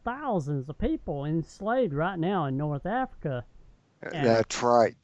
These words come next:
Speaker 1: nobody wants to talk about it because the slave owners and the slave sellers are Muslim.
Speaker 2: That's right.
Speaker 1: <laughs>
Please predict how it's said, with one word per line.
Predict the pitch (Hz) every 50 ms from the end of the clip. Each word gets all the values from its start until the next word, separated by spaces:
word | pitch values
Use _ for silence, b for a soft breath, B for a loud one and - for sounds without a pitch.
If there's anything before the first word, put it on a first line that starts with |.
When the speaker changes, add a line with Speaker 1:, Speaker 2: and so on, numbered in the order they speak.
| 185
Speaker 1:
nobody | 160 180 208 254 277 269 254 247 233 220 208
wants | 196 202 196 190 -
to | - 170
talk | - - 277 339 370 349
about | 277 190 175 170 165 170
it | 175 160
because | 160 - 208 196 185 156
the | 143 131
slave | - - 220 220 208 185 175
owners | 262 370 415 392 277 196 165 147 143 156 185 214 - - - - - _ _ _ _ _ _ _ -
and | 160 160 165 165 170
the | 165
slave | - - 185 165 160 156 143
sellers | - - 381 427 415 349 220 180 175 170 175 175 - - _ _ _ _ _ _ _ _ -
are | 156 151 160 165 160 156
Muslim. | 180 262 311 269 190 170 123 117 - - _ - - _ _ _ _ _ _ _ _ _ _ _ _ _ _ _ _ _ _ _
Speaker 2:
That's | 113 113 117 117 117 - -
right. | 120 120 117 110 95 - -
Speaker 1:
<laughs> | 143